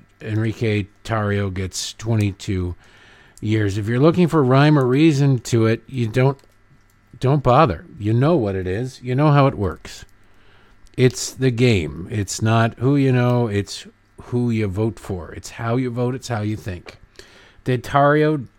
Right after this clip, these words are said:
was he involved in planning a riot? Not necessarily an insurrection. Uh, the idea that that was an insurrection is so damn stupid as to be laughable. But the media calls it. In an insurrection, you have a plan. There's no plan. It was just go and be a jackass. Maybe these morons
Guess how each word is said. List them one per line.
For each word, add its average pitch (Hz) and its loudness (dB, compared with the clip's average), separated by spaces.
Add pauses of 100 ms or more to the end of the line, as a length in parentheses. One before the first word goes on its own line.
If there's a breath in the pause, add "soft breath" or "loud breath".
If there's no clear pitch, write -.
(160)
was 110 -4
he 127 -2
involved 123 -2
in 117 -2
planning 123 -4
a 113 -8
riot? 110 -2 (220)
Not 95 -10
necessarily 92 -10
an 92 -4
insurrection. 95 -6
Uh, 90 -10
the 113 -6
idea 123 0
that 98 -6
that 110 -8
was 95 -6
an 98 -2
insurrection 95 -6
is 85 -12
so 95 -12
damn 87 -12
stupid - -12 (440 loud breath)
as 110 0
to 120 -4
be 98 -4
laughable. 98 -6 (340 soft breath)
But 117 -2
the 123 2
media 120 6
calls 107 0
it. 95 -12
In 113 2
an 120 2
insurrection, 135 2
you 120 0
have 143 2
a 110 -2
plan. 123 2
There's 117 -6
no 208 2
plan. 117 -4
It 156 -2
was 156 -4
just 170 -10
go 147 -2
and 160 -2
be 147 -2
a 120 -2
jackass. 120 -2
Maybe 156 2
these 147 0
morons 120 0